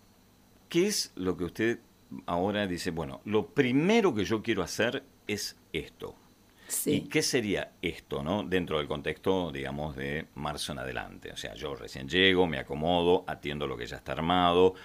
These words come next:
Speaker 1: saco adelante la temporada, entre comillas,
Speaker 2: Sí.
Speaker 1: eh, que es lo que hacemos todos cuando llegamos así,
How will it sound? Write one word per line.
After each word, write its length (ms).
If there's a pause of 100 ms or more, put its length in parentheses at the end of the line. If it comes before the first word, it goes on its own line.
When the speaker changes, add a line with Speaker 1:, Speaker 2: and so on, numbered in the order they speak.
(140)
Speaker 1:
saco 380
adelante 400
la 100
temporada, 540
entre 240
comillas, 600 (120)
Speaker 2:
Sí. 280
Speaker 1:
eh, 440
que 80
es 140
lo 120
que 80
hacemos 380
todos 300
cuando 260
llegamos 420
así, 340